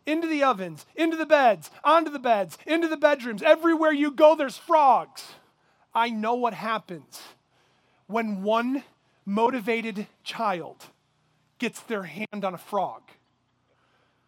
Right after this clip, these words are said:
Look, like, people are, I don't know why, well, don't be scared of frogs. But what do we say? "Don't touch it, they're gross."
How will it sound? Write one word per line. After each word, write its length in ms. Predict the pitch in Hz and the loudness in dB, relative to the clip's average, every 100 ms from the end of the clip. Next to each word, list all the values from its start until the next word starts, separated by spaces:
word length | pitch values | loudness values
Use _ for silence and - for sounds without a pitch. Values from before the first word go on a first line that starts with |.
| _ _ _ _ _ _ - | _ _ _ _ _ _ 0
Look, 320 | 330 403 - _ _ 427 640 698 539 - - _ - | 6 6 4 _ _ 2 4 6 4 0 -6 _ -16
like, 180 | 185 | -16
people 240 | - 285 277 | -8 -2 0
are, 80 | 233 | -2
I 140 | 226 | -2
don't 120 | 254 | -4
know 80 | 320 | 0
why, 120 | 285 | -2
well, 160 | 254 254 | -2 -6
don't 120 | 370 | -6
be 60 | 330 | -6
scared 240 | - 196 | -8 -10
of 80 | 160 | -12
frogs. 560 | - 175 226 285 - - _ _ _ _ | -10 -6 -4 -6 -14 -20 _ _ _ _
But 100 | 311 | 0
what 80 | 359 | 2
do 60 | |
we 80 | 359 | 2
say? 400 | - 330 262 160 _ | 0 0 0 -4 _
"Don't 200 | - 330 | 0 2
touch 240 | - 349 320 | 4 2 2
it, 100 | - | -8
they're 80 | 254 | -8
gross." 480 | 175 302 233 160 | 2 2 2 -6